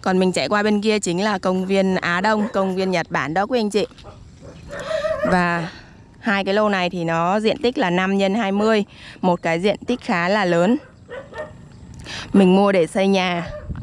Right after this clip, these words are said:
thì cái diện tích năm hai mươi rất là lý tưởng, rất là đẹp đó quý anh chị. Con đường nhựa trước đất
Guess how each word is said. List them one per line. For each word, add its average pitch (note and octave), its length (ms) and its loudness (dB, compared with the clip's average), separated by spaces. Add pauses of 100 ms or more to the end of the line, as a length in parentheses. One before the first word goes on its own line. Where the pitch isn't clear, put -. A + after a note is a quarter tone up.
(340)
thì F3 140 0
cái E3+ 120 0
diện G3+ 200 2
tích B3 180 0
năm G3+ 180 2
hai G3 140 2
mươi G3 220 2
rất B3+ 180 0
là G#3 160 2
lý F3 160 2
tưởng, G#3 360 0
rất C4+ 140 -4
là A3+ 140 0
đẹp F3+ 200 0
đó F#3+ 140 0
quý A#3+ 140 2
anh G#3+ 120 4
chị. G#3+ 200 2 (2500)
Con F#3+ 180 2
đường F3+ 200 4
nhựa F3+ 200 2
trước - 200 -4
đất A3 160 -2